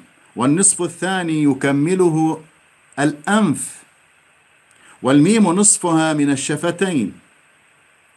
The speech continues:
والنصف الثاني من الأنف. وفي حالة الإدغام يتوقف عمل اللسان في النصف الأول، وتبقى الغنة في تجويف الأنف، بحيث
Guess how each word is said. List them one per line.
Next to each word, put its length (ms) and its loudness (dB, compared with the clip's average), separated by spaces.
والنصف 440 0
الثاني 640 0
من 160 0
الأنف. 460 0
وفي 220 -6
حالة 340 -2
الإدغام 600 0
يتوقف 640 -2
عمل 280 -2
اللسان 580 0
في 100 -6
النصف 360 -2
الأول، 580 -4
وتبقى 440 -4
الغنة 840 0
في 220 -2
تجويف 500 -2
الأنف، 580 0
بحيث 440 0